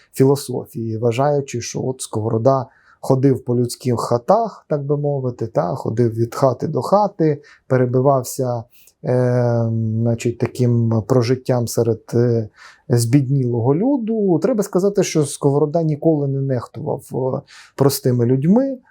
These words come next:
але, е, зрештою, всі свої твори він адресує, ну, зовсім не, е, простолюду, так би мовити, та? Тобто, а тим людям, які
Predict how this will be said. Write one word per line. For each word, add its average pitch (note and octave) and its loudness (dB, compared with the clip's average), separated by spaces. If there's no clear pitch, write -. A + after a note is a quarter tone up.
але, F#3 4
е, D3+ 4
зрештою, F3+ 0
всі F3 -2
свої D3+ 2
твори E3 2
він D#3+ -2
адресує, D#3+ 0
ну, C#3+ 4
зовсім C#3 0
не, C3 0
е, B2 2
простолюду, B2+ 0
так - -14
би A#2 -8
мовити, - -10
та? F3 -4
Тобто, D3 -2
а B2+ 0
тим C#3 2
людям, G3 2
які D#3 0